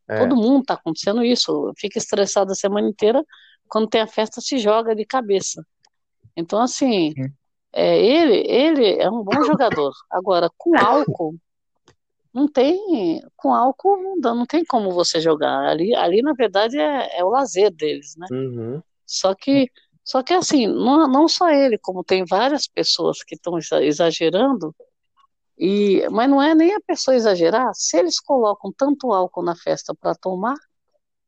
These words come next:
Speaker 1: Uhum.
Speaker 2: né?
Speaker 3: É, é pra ser ingerido.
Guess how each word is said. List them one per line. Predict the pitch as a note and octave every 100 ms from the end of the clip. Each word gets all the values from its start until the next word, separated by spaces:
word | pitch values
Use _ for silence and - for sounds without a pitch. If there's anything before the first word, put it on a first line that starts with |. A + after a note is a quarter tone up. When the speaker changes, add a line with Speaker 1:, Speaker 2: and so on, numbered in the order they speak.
| _ _ _ _ _ _ _ _ _ _ _ _
Speaker 1:
Uhum. | D3 A#2+
Speaker 2:
né? | G#3 F#3 E3 B2
Speaker 3:
É, | A#2+
é |
pra | B2 B2
ser | B2+ B2
ingerido. | C#3 F#3 G3 C#3 B2+ C3+